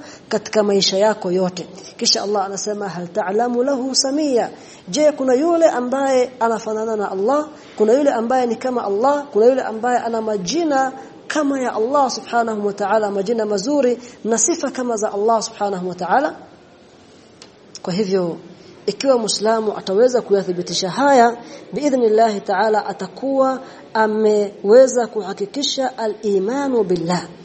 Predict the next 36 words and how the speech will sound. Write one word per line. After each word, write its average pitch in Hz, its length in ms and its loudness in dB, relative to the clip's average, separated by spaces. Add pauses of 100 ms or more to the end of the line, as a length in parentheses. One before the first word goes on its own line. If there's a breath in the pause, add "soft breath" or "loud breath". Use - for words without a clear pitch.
(320 loud breath)
Na 233 100 2
hapa 349 280 2
katika 262 320 -6
sifa 262 280 -4
za 220 180 -2
Allah 208 340 2
Subhanahu 196 500 -2
wa 180 60 -4
Ta'ala 214 480 2 (280 loud breath)
ni 208 100 2
muhimu 233 520 -2
sana 233 340 0
Muislamu 247 760 -2
awe 233 240 4
makini. 185 500 -4 (500 loud breath)
Kwa - 60 -2
sababu 311 320 4
kuna 277 300 0
vikundi 294 560 -2
ambavyo 247 400 -2
kwamba 277 400 0
vimepotea 262 720 0
njia 269 500 2 (340 loud breath)
kwa 262 100 2
sababu 277 500 2
ya 262 160 4
wao 294 440 4
kutoelewa 262 880 4
kisawasawa 233 760 -2
sifa 254 440 -2
za 208 220 -2
Allah 247 300 -4
na 220 100 -4
majina 202 380 -4
ya 185 120 -6
Allah. 175 320 -4